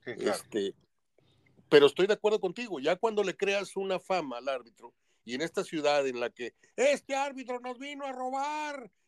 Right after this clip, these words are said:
Speaker 2: el Atlante aquella vez de los, este, ya cuando le creas esa ar-, esa fama a los árbitros de que vienen de rateros, pues es muy fácil que, que, y, y qué triste cómo perdió la cabeza la tribuna de Monterrey, ¿eh?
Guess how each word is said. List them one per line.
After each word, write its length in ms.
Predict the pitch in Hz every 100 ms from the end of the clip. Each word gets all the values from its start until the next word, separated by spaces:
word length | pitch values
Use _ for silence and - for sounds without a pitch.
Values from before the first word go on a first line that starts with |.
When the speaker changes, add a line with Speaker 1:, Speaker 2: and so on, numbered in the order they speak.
| _
Speaker 2:
el 160 | 202 233
Atlante 680 | 240 240 254 277 294 - 269
aquella 340 | 254 269 269
vez 420 | 247 247 262 262
de 100 | 214
los, 340 | 220 202 - _ _ _ _ _
este, 400 | - 113 - 117
ya 140 | 123 180
cuando 240 | 226 208
le 120 | 151
creas 260 | - 156 160
esa 280 | 175 175 139
ar-, 240 | 135 143 135
esa 320 | 120 135 151
fama 340 | - 117 120
a 20 | 117
los 200 | 104 -
árbitros 380 | 117 113 117 107
de 80 |
que 140 | 107 107
vienen 400 | 117 127 135 131
de 120 | 120
rateros, 680 | 117 110 - 123 120 - - _ _ - _ _ _ _
pues 220 | - 160
es 60 | 185
muy 160 | 202 208
fácil 420 | 208 190 208 175
que, 340 | 165 139 120 -
que, 400 | 127 120 113 107 _ _ _ _ _ _
y, 260 | - 113 -
y 60 | 123
qué 120 | 180
triste 340 | 208 220 -
cómo 200 | 170 175
perdió 220 | 156 131
la 80 | 143
cabeza 360 | 131 117 120 110
la 120 | 107
tribuna 300 | 110 113 120
de 60 | 107
Monterrey, 440 | 104 127 170 117
¿eh? 80 | -